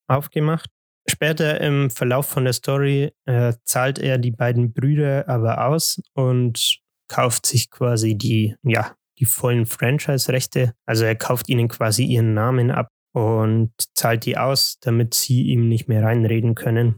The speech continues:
Weil die, die Brüder, also die McDonald's-Brüder und der Ray Kroc standen ständig im Konflikt miteinander. Film, das, ich finde, das stellt der Film auch ganz gut dar, weil man da sieht, wie es,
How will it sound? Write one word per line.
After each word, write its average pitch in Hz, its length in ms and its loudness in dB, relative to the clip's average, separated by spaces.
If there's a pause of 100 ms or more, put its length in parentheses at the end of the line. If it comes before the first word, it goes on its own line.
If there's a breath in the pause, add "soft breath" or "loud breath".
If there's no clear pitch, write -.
Weil 110 220 0
die, 117 240 0 (100)
die 123 100 0
Brüder, 143 360 0
also 120 180 0
die 120 100 0
McDonald's-Brüder 123 840 0
und 120 100 0
der 117 140 0
Ray 113 140 0
Kroc - 280 -2
standen 113 440 2
ständig 117 340 0
im 117 100 2
Konflikt - 720 -2 (160)
miteinander. 120 720 0
Film, 135 180 0
das, - 300 -2
ich 123 160 0
finde, 151 240 0
das 127 120 0
stellt 127 300 -2
der - 80 -2
Film 143 320 0
auch 123 160 -2
ganz 127 260 -2
gut 123 260 -2
dar, 131 300 0 (120)
weil 123 200 0
man 117 180 2
da 107 100 2
sieht, 135 440 0 (100)
wie 143 300 0
es, 131 220 -2